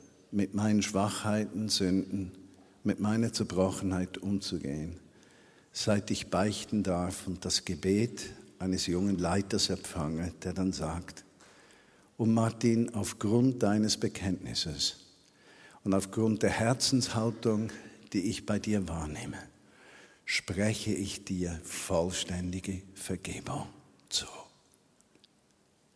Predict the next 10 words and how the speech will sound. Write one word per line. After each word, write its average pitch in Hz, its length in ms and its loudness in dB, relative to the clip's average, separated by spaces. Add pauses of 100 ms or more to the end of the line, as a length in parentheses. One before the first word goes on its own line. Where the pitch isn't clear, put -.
(1080)
Wow. - 300 -6 (1300)
Der 85 160 -4
Weg 87 220 -2
in 92 140 0
ein 92 120 0
gutes 87 420 -8
Leben. 80 380 -10 (1160)
Angstfrei, 90 720 -2 (840)
ehrlich, 80 600 -4 (560)
transparent, 92 960 -4